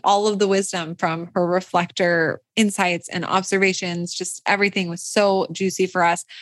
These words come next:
We know that we're gonna be connecting with her a lot more in the future too, just because we're on the same vibe. So,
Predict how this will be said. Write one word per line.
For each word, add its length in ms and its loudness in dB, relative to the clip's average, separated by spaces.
We 100 4
know 220 4
that 140 2
we're 120 0
gonna 180 0
be 140 -2
connecting 440 -4
with 140 -4
her 240 2
a 100 2
lot 260 2
more 180 0
in 60 -4
the 100 -4
future 400 -2
too, 460 2
just 280 0
because 640 0
we're 140 0
on 160 2
the 80 2
same 280 0
vibe. 420 2
So, 520 2